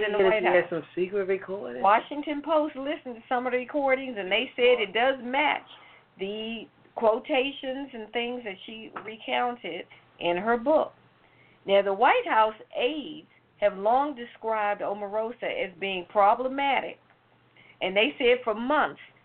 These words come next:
Speaker 1: they accurately feared that she was taping conversations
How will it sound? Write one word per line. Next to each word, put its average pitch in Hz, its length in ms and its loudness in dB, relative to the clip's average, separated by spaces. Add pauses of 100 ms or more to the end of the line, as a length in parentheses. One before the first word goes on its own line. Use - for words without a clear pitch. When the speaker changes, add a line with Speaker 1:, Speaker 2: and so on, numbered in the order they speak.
(140)
Speaker 1:
they 190 260 -2
accurately 226 800 -2
feared 185 460 -4 (240)
that 160 100 0 (160)
she 262 140 -6
was 214 140 -6 (140)
taping 285 480 -2
conversations 208 880 -4